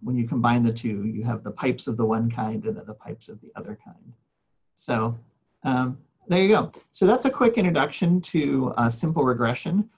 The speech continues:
We're gonna be talking about more interesting regression a little bit later, but you wanna get the hang of how these, uh, commands work, including the coefficients and the add predictions and the add residuals,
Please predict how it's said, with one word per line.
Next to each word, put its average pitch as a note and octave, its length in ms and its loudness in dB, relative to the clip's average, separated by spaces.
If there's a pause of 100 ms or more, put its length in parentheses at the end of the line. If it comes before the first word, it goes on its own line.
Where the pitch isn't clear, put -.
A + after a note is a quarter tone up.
(140)
We're D3+ 140 6
gonna - 120 6
be E3+ 60 0
talking A3+ 260 4
about D3 200 4
more C3+ 160 2
interesting E3+ 420 0
regression B2 400 0
a B2 40 -2
little A#2+ 120 2
bit G#2+ 160 0
later, A2+ 320 0
but G#2+ 200 -6
you B2 80 0
wanna C3+ 160 -2
get B2+ 180 -4
the A#2+ 80 -6
hang D#3+ 420 -2
of B2+ 140 -4
how B2 260 4
these, A#2 480 -4 (380)
uh, A#2 160 4
commands A2+ 420 0
work, G#2+ 180 -8
including A#2+ 360 0
the A2+ 80 0
coefficients A#2+ 760 -2
and A2 140 -2
the - 160 -8
add A2+ 160 -2
predictions A2+ 540 -4
and A2 100 -2
the G#2+ 80 -2
add G2 180 -8
residuals, C#3+ 760 2